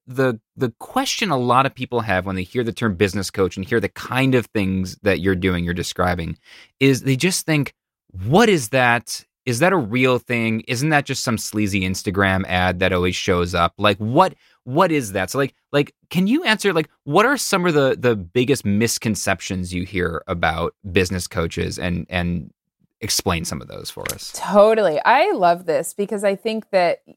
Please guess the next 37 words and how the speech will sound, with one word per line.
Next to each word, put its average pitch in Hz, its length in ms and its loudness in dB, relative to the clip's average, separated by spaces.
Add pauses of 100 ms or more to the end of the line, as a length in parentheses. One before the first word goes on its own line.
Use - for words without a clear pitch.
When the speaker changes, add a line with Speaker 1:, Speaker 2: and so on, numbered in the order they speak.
(140)
Speaker 2:
anything 330 460 0
that 285 160 -4
feels 214 640 0 (460)
foreign 262 680 0
or 202 160 0
that 185 200 0
feels 180 300 0
new 247 640 2
or 196 200 4
that 180 220 0
feels 185 580 0 (200)
almost, 226 400 0
like, 190 180 2
too 208 400 -6
easy, 190 580 0
I 208 200 0
think 190 240 -2
it's 180 260 -2
easy 190 300 -2
to 185 160 -2
have 170 180 2
a 170 100 2
quizzical 180 580 0
eye 165 440 2
and 165 80 -4
a 165 60 -10
raised 160 340 -2
eyebrow 160 460 2
and 160 100 -10
be 160 60 0
like, 156 260 0
"What 240 760 0
is 220 200 -2
going 190 240 0
on 156 180 -4
there?" - 300 -4 (440)
Um, 175 540 2